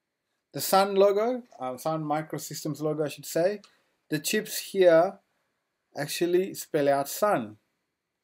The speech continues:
If you look at it closely, it, it actually spells out as the S U N. S U N. If you look at it really closely, the,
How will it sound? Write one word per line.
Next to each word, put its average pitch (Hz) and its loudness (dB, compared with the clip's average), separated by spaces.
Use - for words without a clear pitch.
If 131 -10
you 143 -2
look 165 -2
at 185 4
it 165 -6
closely, 143 -2
it, - -12
it 151 -10
actually 143 -6
spells 139 -6
out 139 0
as 127 -6
the - -16
S - -10
U 131 -4
N. 120 -6
S 139 -12
U 143 0
N. 123 -4
If 156 -12
you 170 -4
look 175 0
at 165 -2
it 151 -10
really 156 -4
closely, 143 -4
the, 135 -6